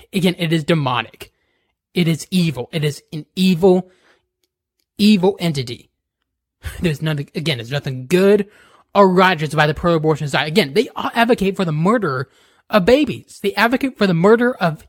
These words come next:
human babies. And this is the most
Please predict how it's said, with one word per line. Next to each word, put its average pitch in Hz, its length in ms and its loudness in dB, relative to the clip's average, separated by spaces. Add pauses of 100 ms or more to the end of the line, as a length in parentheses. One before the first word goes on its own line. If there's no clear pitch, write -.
(160)
human 226 500 -2 (420)
babies. 190 720 -2 (1800)
And 185 160 2
this 302 100 4
is 359 100 4
the 277 80 6
most 240 240 6